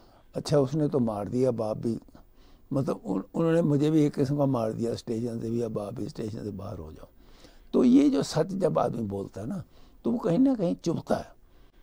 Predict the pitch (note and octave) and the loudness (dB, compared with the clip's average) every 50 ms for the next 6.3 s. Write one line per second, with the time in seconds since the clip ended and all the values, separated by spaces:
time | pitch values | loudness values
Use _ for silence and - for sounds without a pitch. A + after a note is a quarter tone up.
0 | _ - - - - - - - - - E3 - - - B2+ C3+ C#3 C#3+ D#3+ F3 | _ -20 -20 -20 -18 -16 -14 -12 -12 -12 -14 -10 -4 -2 2 4 4 6 6 6
1 | F3+ F#3 - - D#3+ C3+ C3+ C3+ C#3 D3 D3 - - - - - - - - - | 6 6 4 2 0 0 2 4 6 6 4 2 -2 -10 -20 -20 -20 -20 -20 -20
2 | - - - - - - B2 C3 D3 C#3+ D#3+ F3 A3 - - G#2 - - - - | -16 -14 -12 -8 -4 0 2 4 6 6 6 4 2 -2 -8 -10 -12 -14 -18 -16
3 | - - A#2 - - C#3+ C#3 C#3 B2+ A#2+ C3 B2+ A2 A2 G#2+ A2 A2 C#3 C#3 C3+ | -8 -6 -6 -4 -4 -2 -2 -2 -2 -2 -2 -2 -4 -4 -4 -4 -4 -4 -4 -4
4 | A#2 - A#2 A2+ A#2+ C3 B2+ - - - - - - - - - - A2+ A2 F#2+ | -4 -4 -6 -6 -6 -8 -10 -12 -18 -20 -20 -20 -20 -20 -14 -8 -6 -4 -4 -2
5 | A2 A#2+ G#2+ - A#2 A#2 A2+ A2+ A#2+ A#2 - A#2 G#2+ G#2+ A#2+ A#2 A#2 A#2+ A#2+ G#2+ | -2 -2 -2 -4 -4 -6 -4 -4 -6 -4 -4 -4 -4 -2 -4 -4 -6 -6 -6 -6
6 | F#2+ - - D2 - | -6 -6 -8 -10 -10